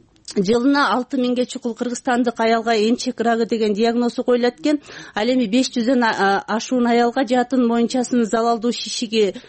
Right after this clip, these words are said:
деген диагноз коюлат экен. Мына ошол ооруну аныктаган аппарат, э, бузулуп калыптыр. Ага келген, м, окурмандар, э, буга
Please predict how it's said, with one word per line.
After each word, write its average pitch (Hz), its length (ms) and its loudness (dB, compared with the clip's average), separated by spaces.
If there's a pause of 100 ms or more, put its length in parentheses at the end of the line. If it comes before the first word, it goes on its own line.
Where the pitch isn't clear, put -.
(280)
деген 196 560 0
диагноз 226 440 -2
коюлат 202 340 -2
экен. 185 240 0 (320)
Мына 240 180 2
ошол 240 520 2
ооруну 254 520 2
аныктаган 240 560 0
аппарат, 247 540 0
э, 180 140 0
бузулуп 233 400 0
калыптыр. 180 440 -2 (600)
Ага 240 280 0
келген, 240 680 2
м, 202 80 4
окурмандар, 254 640 2
э, 196 340 0
буга 220 400 -2